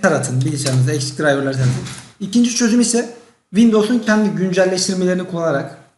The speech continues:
çözebilirsiniz. Windows Update diyelim buna da. Üçüncü çözüm,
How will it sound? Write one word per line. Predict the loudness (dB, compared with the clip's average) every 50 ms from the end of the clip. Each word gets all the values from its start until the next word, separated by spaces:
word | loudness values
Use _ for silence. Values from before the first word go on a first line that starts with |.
| _ _ _ _ _
çözebilirsiniz. | _ -4 -2 0 0 0 0 -2 -2 -6 -10 -10
Windows | -8 -6 -4 -4 -2 -2 -4 -6 -6 -8 -12 -18 -20 -20 -20 _ _ _ _ _ _ _ _ _ _ _ _ _ _ _ _ _ _ _ _ _ _ _ _ _ _ _ _ _ _ _ _ _ _ _ _ _ _ _ _ _ _ _ _ _ _
Update | _ 0 0 0 0 -2 -4 -2 -2 -4 -4
diyelim | -4 -4 -4 -4 -4 -6
buna | -8 -8 -8
da. | -10 -12 -12 -16 -20 -20 -20 _ _ _ _ _ _ _ _ _ _ _ -12 -10 -8 -8 -10 -10 -14 -18 -20 -20 _ _ _ _ _ -18 -16 -16 -16 -12
Üçüncü | -8 0 2 2 2 2 2
çözüm, | 0 0 0 0 0 -4 -6